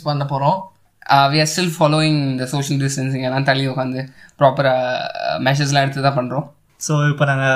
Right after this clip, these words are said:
Speaker 3: வழக்கம் போல டெக் ரிவ்யூ பண்றதுக்கு வந்துட்டோம் திருப்பி.
Speaker 2: Yeah,
Speaker 3: ம்.
Speaker 2: so இன்னைக்கு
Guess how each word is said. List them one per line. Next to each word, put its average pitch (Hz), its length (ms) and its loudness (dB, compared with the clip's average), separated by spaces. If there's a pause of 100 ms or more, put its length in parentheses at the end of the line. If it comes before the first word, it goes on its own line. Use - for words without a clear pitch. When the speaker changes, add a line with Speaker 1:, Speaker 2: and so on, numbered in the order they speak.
Speaker 3:
வழக்கம் 143 380 0
போல 151 200 2 (380)
டெக் 139 180 0
ரிவ்யூ 151 200 2 (100)
பண்றதுக்கு 127 360 -2
வந்துட்டோம் 117 300 -2
திருப்பி. 120 320 -2 (760)
Speaker 2:
Yeah, 147 240 2
Speaker 3:
ம். 147 140 -8
Speaker 2:
so 147 80 0 (140)
இன்னைக்கு 147 260 0